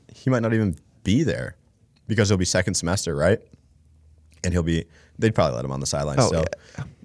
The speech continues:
Speaker 1: But a guy, yeah,
Speaker 2: If he
Speaker 1: he'll
Speaker 2: wants to be there, he'll be there.
Speaker 1: he'll be training, yeah, at the facility. That was dumb by me.
Speaker 2: Uh, okay, rattle off your plays for me.
Speaker 1: All right, let's get into 'em.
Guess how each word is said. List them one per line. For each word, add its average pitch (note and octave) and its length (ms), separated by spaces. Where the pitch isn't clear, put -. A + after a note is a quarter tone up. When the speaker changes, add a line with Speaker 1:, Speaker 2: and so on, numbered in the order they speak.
Speaker 1:
But F#2+ 80
a F2+ 40
guy, E2 380
yeah, F2+ 120
Speaker 2:
If - 40
he - 60
Speaker 1:
he'll G2+ 80
Speaker 2:
wants G2 100
to G#2+ 100
be G2 100
there, - 140
he'll G#2+ 120
be - 120
there. G#2 220
Speaker 1:
he'll A2+ 180
be G#2 80
training, D#2+ 640
yeah, C2 220
at - 80
the F#2+ 40
facility. C2+ 380
That D#2+ 120
was D2+ 100
dumb - 260
by C#2+ 80
me. C#2+ 220
Speaker 2:
Uh, A#2 340
okay, A#2 200
rattle A#2 320
off A2 180
your A2+ 60
plays G2 280
for G2+ 160
me. A2+ 100
Speaker 1:
All - 340
right, C#2 100
let's - 120
get D#2+ 120
into D2+ 180
'em. E2+ 140